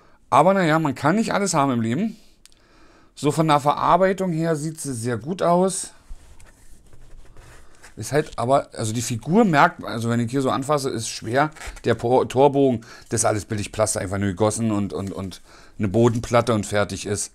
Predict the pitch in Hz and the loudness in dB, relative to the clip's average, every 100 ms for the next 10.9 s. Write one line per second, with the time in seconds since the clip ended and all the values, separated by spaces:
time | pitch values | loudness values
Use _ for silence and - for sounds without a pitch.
0 | - - - 90 104 98 95 101 98 98 | -18 -12 -4 2 2 2 -2 -6 -4 -6
1 | 87 87 101 107 90 92 92 92 107 - | -4 -8 -6 -4 -4 -2 -4 -4 -6 -8
2 | - - - 101 - 107 - - - - | -16 -18 -6 -6 -2 -2 -4 -10 -12 -6
3 | 107 110 110 - 104 101 98 - 95 101 | -4 -2 -2 0 0 0 0 -2 -4 -6
4 | 92 107 92 - - - - 101 98 104 | 0 2 2 -2 -20 -12 -4 -4 2 2
5 | 92 107 104 98 - 95 - - - - | 2 -2 -2 -4 -8 -10 -12 -14 -20 -20
6 | - - - - - - - - - - | -20 -18 -18 -16 -16 -14 -16 -16 -18 -16
7 | - 110 113 82 95 113 101 101 110 101 | -10 -4 -4 -2 0 0 0 0 0 -2
8 | 98 - 104 101 113 98 101 95 101 87 | -6 -10 -8 -4 -2 -2 -4 -6 -8 -8
9 | 107 - - - - - - 107 107 101 | -10 -12 -16 -18 -14 -10 -10 -8 -10 -10
10 | - - - 131 - 127 113 123 | -12 -18 -2 0 0 -2 -2 -4